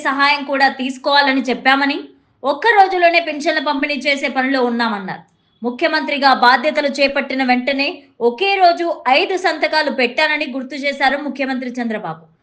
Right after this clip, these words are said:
మొదటిది మెగా డీఎస్సీ, రెండవది ల్యాండ్ టైటిలింగ్ యాక్ట్, మూడవది అన్నా క్యాంటీన్ల పునరుద్ధరణపై, నాలుగోది యువతకు ఉద్యోగాల కల్పన కోసం నైపుణ్యత గణన, ఐదోది పింఛన్ల పంపిణీపై సంతకాలు చేశానన్నారు.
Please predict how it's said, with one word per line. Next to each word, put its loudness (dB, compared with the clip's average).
మొదటిది 2
మెగా 4
డీఎస్సీ, 0
రెండవది 2
ల్యాండ్ 4
టైటిలింగ్ -2
యాక్ట్, 0
మూడవది 2
అన్నా 2
క్యాంటీన్ల -2
పునరుద్ధరణపై, -4
నాలుగోది 2
యువతకు -2
ఉద్యోగాల 2
కల్పన -2
కోసం -4
నైపుణ్యత -4
గణన, 0
ఐదోది 2
పింఛన్ల 0
పంపిణీపై 0
సంతకాలు 0
చేశానన్నారు. -2